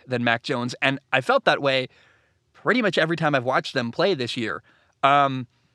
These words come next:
still, for some reason, Mac Jones is gonna start against the Jets this coming weekend. I actually think the Jets should be the favorite in this game, which is gonna be kinda fun and exciting. Um, this week in practice, Mac Jones took ninety percent of the first team reps.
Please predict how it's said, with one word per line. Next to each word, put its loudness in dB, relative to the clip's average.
still, 2
for 2
some 4
reason, -4
Mac 2
Jones 0
is -6
gonna 0
start 0
against -4
the -2
Jets -2
this -4
coming -4
weekend. -2
I 2
actually 0
think 0
the 2
Jets 2
should -4
be -2
the -4
favorite 0
in -8
this -8
game, 0
which -8
is -8
gonna 2
be -4
kinda 0
fun -2
and -4
exciting. -2
Um, 2
this 0
week 0
in 0
practice, 0
Mac 0
Jones -2
took -8
ninety 0
percent -2
of -6
the 0
first -6
team -4
reps. -2